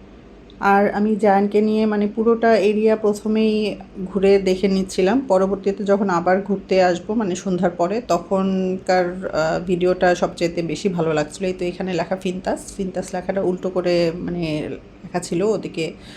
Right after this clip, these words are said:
সমুদ্রের দিকে ফিরে। এট-, এখানে গতবার রাতেও আমি এই পর্যন্ত এসেছিলাম, এসে আপনাদের সাথে শেয়ার করেছিলাম। এটা হচ্ছে, আহ, এন্ট্রি পথটা, এন্ট্রি পথটা এই সাইডেই ছিল, কিন্তু আমরা তো ব্যাক সাইড দিয়ে এসেছি, যে কারণে মানে এন্ট্রি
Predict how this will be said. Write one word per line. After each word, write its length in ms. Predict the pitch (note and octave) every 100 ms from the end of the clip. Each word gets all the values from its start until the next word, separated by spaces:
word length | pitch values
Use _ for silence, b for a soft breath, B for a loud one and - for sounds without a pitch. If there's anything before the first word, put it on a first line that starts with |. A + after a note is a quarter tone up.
| B B -
সমুদ্রের 360 | G#3+ F#3+ F3+
দিকে 200 | F3 E3+
ফিরে। 320 | F3 F#3 F3 D4 B B B B
এট-, 160 | G#3+ A3 -
এখানে 340 | A3+ B3 A#3+ A#3
গতবার 760 | A3 A3 A#3 A3 A3+ A3 A3
রাতেও 380 | G#3 G3 - A3+
আমি 180 | G#3+ G#3+ G3
এই 80 |
পর্যন্ত 380 | F#3+ G3 G3 G3
এসেছিলাম, 580 | F#3+ F3+ G3 - F#3+ A#3
এসে 260 | F#3+ - F#3
আপনাদের 340 | F3+ F3+ E3+
সাথে 200 | F3 F#3
শেয়ার 240 | - F3+
করেছিলাম। 540 | E3+ E3+ E3+ E3+ G3+ C4+
এটা 180 | E3 F3
হচ্ছে, 580 | E3+ - G3 F#3+ F#3 F#3
আহ, 320 | D#3+ D#3 - - -
এন্ট্রি 400 | F#3 G3+ G3 G3 -
পথটা, 400 | F#3 F#3 - B3+
এন্ট্রি 300 | C#4+ F#3+ G#3 G#3
পথটা 260 | G3+ -
এই 140 | G3+ G3
সাইডেই 360 | G#3+ G#3+ A3+
ছিল, 280 | A3+ F#3+ G#3
কিন্তু 280 | F#3+ E3+ F3+
আমরা 220 | E3+ F3+
তো 300 | F#3 F#3+ F#3
ব্যাক 300 | D3+ D#3+ E3
সাইড 280 | - F#3 F3+
দিয়ে 160 | F#3
এসেছি, 320 | F3+ F#3+ F3+ F#3
যে 140 | F3
কারণে 320 | E3+ E3 E3
মানে 260 | D#3+ D#3+ D#3+
এন্ট্রি 220 | D#3+ E3+